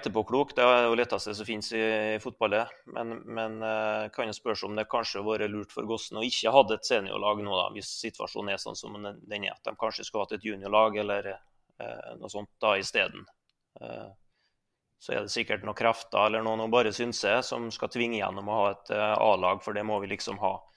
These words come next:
Det er ikke sikkert det alltid har vært det lureste. Kanskje Gossen trenger å bygge opp et miljø igjen. Og det er i hvert fall ikke sunt for åt-,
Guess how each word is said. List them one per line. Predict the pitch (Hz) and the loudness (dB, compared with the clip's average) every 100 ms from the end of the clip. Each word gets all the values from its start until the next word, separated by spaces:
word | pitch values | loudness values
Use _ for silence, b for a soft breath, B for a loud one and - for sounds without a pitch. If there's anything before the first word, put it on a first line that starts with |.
| b _ | b _
Det | - - | -16 -12
er | |
ikke | 113 | -10
sikkert | 110 113 - | -8 -8 -6
det | 101 | -4
alltid | 104 104 107 | -4 -4 -6
har | 101 | -4
vært | 101 98 | -4 -4
det | 104 | -2
lureste. | 107 101 - 117 117 | -2 -2 -4 -4 0
Kanskje | 123 - 107 107 | -2 -2 -4 -4
Gossen | 117 - 104 | -6 -8 -6
trenger | 107 110 | -6 -4
å | 110 | -2
bygge | 113 104 | -2 -4
opp | - 110 | -6 -6
et | 120 | -2
miljø | 117 110 | 0 2
igjen. | 127 156 165 - _ _ _ _ _ _ _ _ _ - | 6 4 2 -10 _ _ _ _ _ _ _ _ _ -8
Og | 117 110 110 | -4 -2 0
det | 117 | 4
er | |
i | 127 | 4
hvert | - | 4
fall | 147 131 | -4 -2
ikke | 113 | -4
sunt | - 107 104 | -6 -8 -10
for | - 120 | -4 -2
åt-, | 120 _ _ | -4 _ _